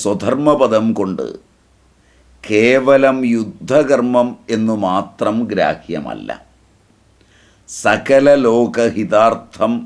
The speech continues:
എന്നുപദേശമാകയാൽ യുദ്ധമെന്ന പോലെ അന്യ, യുദ്ധത്തെ എന്ന പോലെ അന്യ സ്വധർമ്മവും കൂടി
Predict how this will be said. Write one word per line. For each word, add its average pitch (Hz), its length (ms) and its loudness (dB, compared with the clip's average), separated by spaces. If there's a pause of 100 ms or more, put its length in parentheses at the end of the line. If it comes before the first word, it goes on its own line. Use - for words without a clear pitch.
(140)
എന്നുപദേശമാകയാൽ 92 1400 -6 (800)
യുദ്ധമെന്ന 131 880 0
പോലെ 67 400 -8 (1080)
അന്യ, 127 520 2 (1900)
യുദ്ധത്തെ 113 680 0 (800)
എന്ന 117 240 2 (120)
പോലെ 113 300 0 (340)
അന്യ 123 460 0 (1000)
സ്വധർമ്മവും 117 960 -2 (160)
കൂടി 104 280 -2